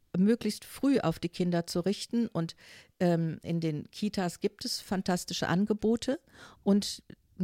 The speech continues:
Erzieherinnen, das war auch unser Ansatz, Erzieherinnen ein bisschen dahin zu lenken und zu zeigen, guckt genau, wo die Kinder stehen, damit ihr die auch an diesen Stellen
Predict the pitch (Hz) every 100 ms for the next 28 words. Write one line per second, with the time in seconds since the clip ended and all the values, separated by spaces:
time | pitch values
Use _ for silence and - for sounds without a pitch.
0 | 190 - 180 - 226 233 226 226 165 -
1 | 170 - - 160 160 170 165 - 180 196
2 | - 180 - 220 226 214 208 214 - -
3 | - _ 190 190 185 - 196 214 202 190
4 | 185 226 233 - 202 190 208 - 202 -
5 | 190 - 190 - 185 185 226 233 220 -
6 | - - 240 - - 208 202 233 220 214
7 | 208 - 214 208 - - 208 233 254 -
8 | - - 202 214 214 214 196 208 - 180
9 | 185 - - _ _ _ - 185 196 240
10 | 240 - 208 208 214